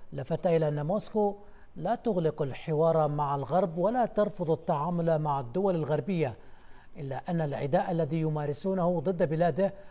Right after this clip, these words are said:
هو ما يعرقل ذلك، كما أوضح أن المحادثات بشأن الاستقرار الاستراتيجي ممكنة ولكن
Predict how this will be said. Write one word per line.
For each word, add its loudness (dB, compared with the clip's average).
هو -4
ما -2
يعرقل 2
ذلك، 2
كما -10
أوضح 0
أن 0
المحادثات 0
بشأن 2
الاستقرار 2
الاستراتيجي 0
ممكنة 0
ولكن 2